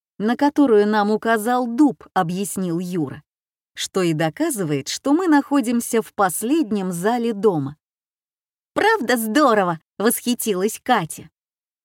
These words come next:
"Да, конечно", не очень уверенно согласились Никита и Таня. "И что нам теперь делать?" спросила Таня.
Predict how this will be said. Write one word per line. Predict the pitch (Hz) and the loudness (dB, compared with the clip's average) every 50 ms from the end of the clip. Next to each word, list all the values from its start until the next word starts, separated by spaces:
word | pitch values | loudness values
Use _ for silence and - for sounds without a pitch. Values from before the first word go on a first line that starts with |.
| _ _ _ _ _ _ _ | _ _ _ _ _ _ _
"Да, | - 165 151 151 202 208 214 220 226 226 220 - | -8 -4 -2 0 0 0 0 0 0 0 -2 0
конечно", | - 233 240 262 277 285 277 247 214 202 208 214 - - 277 262 254 202 165 - _ _ _ _ _ - | 2 2 4 4 4 4 4 2 2 0 -2 -2 -2 0 0 0 0 0 -4 -8 _ _ _ _ _ 0
не | 320 330 311 277 | 4 6 6 6
очень | 220 185 170 - - - 180 180 | 4 2 0 -4 -4 -4 -4 -4
уверенно | 180 175 175 247 330 381 330 294 262 254 254 262 254 | -2 -2 0 0 0 2 2 2 2 2 2 2 0
согласились | - - 233 180 160 165 151 156 - - - 226 269 294 247 233 214 - - | 0 -2 -2 -2 -2 -2 -2 -4 -4 -6 -4 -2 -2 -2 -2 -2 -6 -6 -4
Никита | 196 202 196 175 - - - 160 156 147 - 170 | -4 -4 -4 -4 -6 -8 -6 -6 -6 -4 -4 -4
и | 175 190 196 | -6 -6 -8
Таня. | - - 208 175 151 147 147 156 160 - _ _ _ _ _ _ _ _ _ _ _ _ _ _ _ _ _ _ _ - | -6 -6 -4 -4 -2 -4 -6 -6 -10 -14 _ _ _ _ _ _ _ _ _ _ _ _ _ _ _ _ _ _ _ -6
"И | 233 233 226 | -4 -4 -4
что | - - - - 311 320 | -4 -6 -4 -2 2 4
нам | 302 277 240 226 | 4 4 4 2
теперь | - - 233 - - 233 240 233 214 | -2 -6 -10 -6 -4 -4 -2 -2 -4
делать?" | 180 170 196 208 220 233 254 277 277 - | -6 -4 -2 -2 -2 0 -2 -4 -6 -6
спросила | - - - 240 247 240 233 - - 233 226 220 233 233 | -10 -10 -8 -6 -6 -6 -6 -6 -4 -4 -4 -4 -4 -6
Таня. | - - 240 226 220 214 202 202 208 | -6 -8 -6 -6 -6 -6 -8 -10 -12